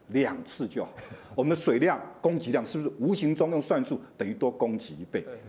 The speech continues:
Speaker 1: 值不值得努力？当然要努力了哈。我是一个广告人，这个手板我以前用过。以前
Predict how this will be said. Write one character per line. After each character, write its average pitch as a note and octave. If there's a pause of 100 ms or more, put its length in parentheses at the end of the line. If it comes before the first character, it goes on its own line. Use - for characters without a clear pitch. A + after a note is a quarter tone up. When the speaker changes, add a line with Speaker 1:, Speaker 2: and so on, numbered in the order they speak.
(160)
Speaker 1:
值 G3
不 A3
值 F#3+
得 F#3+
努 C#3
力？ C#3 (240)
当 D3
然 F2 (180)
要 B2+
努 F2
力 B2+
了 E2
哈。 G2+ (180)
我 C#3+
是 A#3
一 A3+
个 G#3
广 B2+
告 F#3
人， A#2
这 F3+
个 D#3
手 C#3+
板 G#2+
我 A#2+
以 -
前 F#2
用 G2+
过。 G2
以 G2
前 B2+